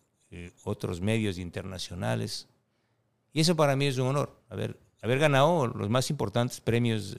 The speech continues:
de periodismo de este país y a nivel internacional.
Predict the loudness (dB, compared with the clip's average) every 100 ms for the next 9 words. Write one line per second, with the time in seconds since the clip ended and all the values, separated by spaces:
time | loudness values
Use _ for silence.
0 | -12 -10 -6 -4 -2 -4 -6 -8 -8 -6
1 | -6 -6 -8 -10 -8 -8 -10 -12 -10 -10
2 | -10